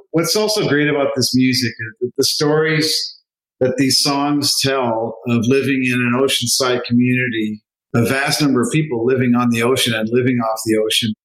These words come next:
all the risks and adventures that go along with that, which is, I think, why so many people abroad have been enjoying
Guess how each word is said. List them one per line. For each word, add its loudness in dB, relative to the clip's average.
all 2
the 4
risks 0
and 2
adventures 0
that -6
go -2
along 2
with 2
that, 0
which -2
is, 0
I 0
think, -2
why 0
so 0
many 0
people -2
abroad 0
have -8
been 0
enjoying 0